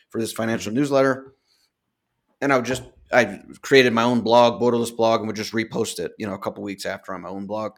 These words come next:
Started to get my own email audience. Then I had a friend of mine who was also down here. When I moved to, uh, I got out of San, uh, Acapulco. I was there for about two years.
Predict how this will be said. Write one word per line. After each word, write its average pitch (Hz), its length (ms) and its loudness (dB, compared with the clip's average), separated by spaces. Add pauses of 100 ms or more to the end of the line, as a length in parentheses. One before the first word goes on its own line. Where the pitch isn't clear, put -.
(460)
Started 120 320 2
to 117 80 -8
get 113 160 0
my 113 120 2
own 110 160 0
email 135 280 4
audience. 127 600 4 (440)
Then 127 160 0
I 123 60 4
had 120 160 2
a - 20 -2
friend 139 240 2
of 127 60 4
mine 123 480 6
who 123 160 0
was 113 160 0
also 135 280 2
down 127 220 2
here. 135 280 -2
When 120 140 0
I 117 80 0
moved 120 340 -2
to, 120 260 2
uh, 107 200 0
I 156 100 6
got 156 120 10
out 143 140 8
of 127 80 2
San, 135 220 0
uh, 117 340 0 (100)
Acapulco. 127 480 0
I - 20 2
was 110 120 0
there 117 100 0
for - 80 -10
about 107 220 -8
two 135 140 -2
years. 113 360 -2